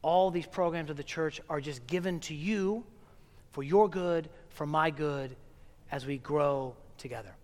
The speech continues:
And here's my final word before I close in prayer. It's this. Jesus comes to his disciples on the Sea of Galilee, and he simply just says, "Follow me."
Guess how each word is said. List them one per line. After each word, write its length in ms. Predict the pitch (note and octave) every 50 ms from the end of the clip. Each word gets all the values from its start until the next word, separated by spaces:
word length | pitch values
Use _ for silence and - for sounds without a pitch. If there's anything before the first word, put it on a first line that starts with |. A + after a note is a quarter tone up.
| - - - -
And 80 | - B2+
here's 160 | D3 F3 D#3+
my 140 | F3 D#3+ D3+
final 360 | - - F3 E3 E3 E3 D#3
word 260 | C#3+ D3 D3 C#3+ C#3
before 260 | B2+ A#2+ - - D3 C#3
I 40 |
close 460 | C3 - - - D3 C#3 C#3 C3+ A#2+ A2+
in 140 | B2+ B2
prayer. 360 | - - - B2+ A2 G2+ G2 - - - - - - - - - -
It's 140 | D3 - -
this. 400 | - E3+ D3 - - - - - - - - - - - - - - - - - - - - - - - - - - - - - - - - - - - - - - - - - - - - - - - - - - -
Jesus 680 | B2 B2 - F#3+ A3 A3+ G#3+ - G#3 G3 F#3+ - - - -
comes 480 | - - F#3+ F3+ F3 E3+ E3+ E3 -
to 100 | - -
his 220 | D3 A#2+ D#3+ D#3+ C#3
disciples 680 | - D#3+ D3 - - D#3 C#3+ C3 - - B2 A#2+ A#2 -
on 80 | C3+
the 60 | B2 A#2+
Sea 280 | - - - F3 E3
of 100 | D#3+ D3
Galilee, 560 | C#3 D3+ C#3+ C#3 C#3 C3 B2+ C3+ C3 B2+ C3+ -
and 100 | D3 C#3+
he 80 | C3+
simply 420 | - - - F#3 F3 E3 - E3 D3
just 200 | C3 D#3 - -
says, 340 | - D3 C3 B2 A#2+ - -
"Follow 360 | - - C3+ B2 A#2+ G2+ A2
me." 180 | - - -